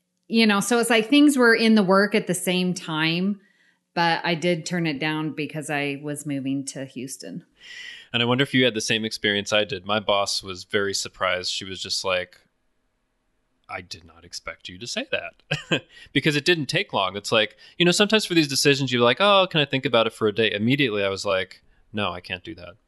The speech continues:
Speaker 2: <laughs> I don't know. Sometimes I make snap decisions, and it turned out to be the right decision. So, yeah.
Speaker 1: Well, Justin, where can people contact you when you're not thinking about whether Captain Riker put his leg up on things as much as Commander Riker does?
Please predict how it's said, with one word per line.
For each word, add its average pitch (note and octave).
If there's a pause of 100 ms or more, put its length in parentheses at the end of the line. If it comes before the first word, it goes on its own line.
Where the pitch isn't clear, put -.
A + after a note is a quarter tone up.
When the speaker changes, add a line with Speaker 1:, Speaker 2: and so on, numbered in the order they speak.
(140)
Speaker 2:
<laughs> -
I C#3+
don't -
know. B2+ (260)
Sometimes C3
I B2
make A2+
snap G#2
decisions, G#2
and D3+
it F#3
turned F3+
out B2
to -
be A#2
the G2+
right F#2+
decision. A2 (1200)
So, F2 (220)
yeah. F#2+ (260)
Speaker 1:
Well, C4+
Justin, C#4
where C#4
can D4+
people C4+
contact A#3
you G#3+
when G3+
you're F#3+
not F3+
thinking G3
about D#3+
whether D#3+
Captain E3+
Riker D#3+
put D#3+
his D3+
leg F3
up G3
on G3
things G#3
as D#3+
much D#3+
as D#3+
Commander D3
Riker D3+
does? A2